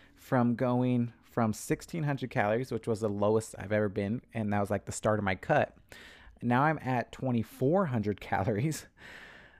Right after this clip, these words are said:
right? That's eight hundred extra calories per day, and I'm still the same weight. I'm gonna say that again. I'm eating eight hundred extra calories per day, and I'm still the same exact weight.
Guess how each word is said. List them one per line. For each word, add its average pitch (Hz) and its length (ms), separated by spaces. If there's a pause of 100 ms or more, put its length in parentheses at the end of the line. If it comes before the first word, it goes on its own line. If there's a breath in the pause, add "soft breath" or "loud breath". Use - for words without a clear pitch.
right? 117 400
That's 127 360 (480 soft breath)
eight 170 240
hundred 147 560
extra 131 360
calories 117 500
per 135 300
day, 127 340 (220)
and 127 80
I'm 107 120
still - 280
the 101 100
same 95 300
weight. - 420 (1500 soft breath)
I'm 127 60
gonna 151 100
say 156 120
that 135 180
again. 107 400
I'm 127 120
eating 127 360
eight 160 240
hundred 143 580 (100)
extra 123 320
calories 123 520
per 135 240
day, 147 340 (920 soft breath)
and 127 80
I'm 113 100
still 143 320
the 120 80
same 123 440
exact 104 500
weight. 113 320